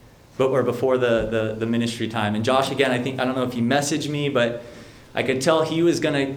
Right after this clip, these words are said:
keep trying to, to push me into that. But it was just the, the right nudge at the right time. I, as I thought of my resistance to,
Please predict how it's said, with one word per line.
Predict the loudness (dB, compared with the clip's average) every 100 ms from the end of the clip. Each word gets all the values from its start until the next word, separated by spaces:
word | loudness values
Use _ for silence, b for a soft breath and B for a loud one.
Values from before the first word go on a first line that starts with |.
| -10
keep | -6 -4 -2 -2
trying | 0 0 0
to, | 0 -2
to | -2
push | -2 0 0 0
me | -2
into | 0 -2 0
that. | 0 0 -2 -14 B B B B
But | 4
it | 6
was | 4
just | 2 0 -2 -8 -8 0
the, | 0
the | 2 2
right | 2 2 0 0
nudge | 2 4 2 0
at | -4 -2
the | 0
right | 0 0
time. | -2 -2 0
I, | 0
as | 0 0
I | 0
thought | 4 2
of | 2
my | 0 0
resistance | 0 2 2 2 0 0 -2
to, | -2